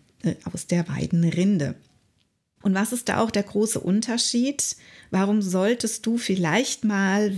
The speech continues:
wenn du öfter zu Schmerzmitteln greifst, mal zur Weidenrinde greifen? Denn natürlich dauert es ein bisschen länger, die Wirkung, also weil es erst in der Leber umgewandelt werden muss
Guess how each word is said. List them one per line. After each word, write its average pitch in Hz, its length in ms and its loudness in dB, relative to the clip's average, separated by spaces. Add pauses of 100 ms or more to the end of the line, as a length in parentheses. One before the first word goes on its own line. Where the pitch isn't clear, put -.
wenn 185 680 2
du 180 360 2
öfter 180 760 -2
zu 180 140 -2
Schmerzmitteln 175 720 0
greifst, 165 440 0
mal 170 420 2
zur 156 340 -2
Weidenrinde 160 1120 2
greifen? 170 720 0 (480)
Denn 208 600 2 (280)
natürlich 226 640 0
dauert 180 340 2
es 185 100 -2
ein 180 160 2
bisschen 170 480 0
länger, 156 680 2
die 226 220 -2
Wirkung, 233 680 0
also 165 640 0
weil 156 340 0
es 160 120 -2
erst 165 260 -2
in 160 120 2
der 156 120 0
Leber 156 600 2
umgewandelt 202 840 0
werden 202 400 2
muss 240 300 0